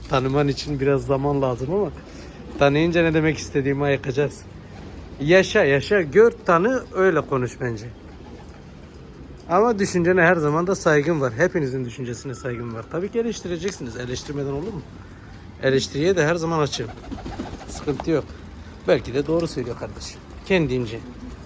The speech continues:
Olabilir. Arkadaşlar, dediğim gibi, eee, fitilli yavruları büyük ihtimalle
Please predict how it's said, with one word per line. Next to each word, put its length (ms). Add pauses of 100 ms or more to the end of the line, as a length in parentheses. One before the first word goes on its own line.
(420)
Olabilir. 520 (1700)
Arkadaşlar, 580 (1700)
dediğim 420
gibi, 300 (1700)
eee, 680 (440)
fitilli 380
yavruları 600 (140)
büyük 200
ihtimalle 520